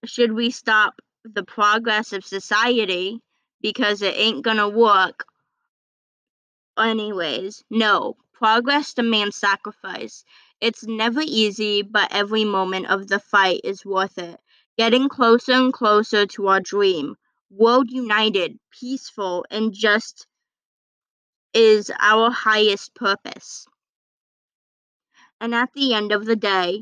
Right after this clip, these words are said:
when we face God, the utopia, the higher being,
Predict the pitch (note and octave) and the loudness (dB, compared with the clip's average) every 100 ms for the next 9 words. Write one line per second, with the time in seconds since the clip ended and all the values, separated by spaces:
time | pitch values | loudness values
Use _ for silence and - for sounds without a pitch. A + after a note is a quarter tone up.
0 | - G#3 G#3+ A3 A#3+ - A3+ A#3 - G#3+ | -8 -4 -2 0 0 0 0 0 0 2
1 | G3 F#3+ A3 G3+ G3+ G#3 - G3+ - G#3+ | 4 2 0 -4 -4 -6 -6 -6 -4 0
2 | G3+ F#3+ F#3+ G3 - _ _ - F#3+ - | 2 4 2 0 -6 _ _ -2 -2 0
3 | G3+ A#3 A3 G3 G3+ G3+ G3+ G3 G3 | 0 0 -2 -6 -6 -2 -2 -4 -10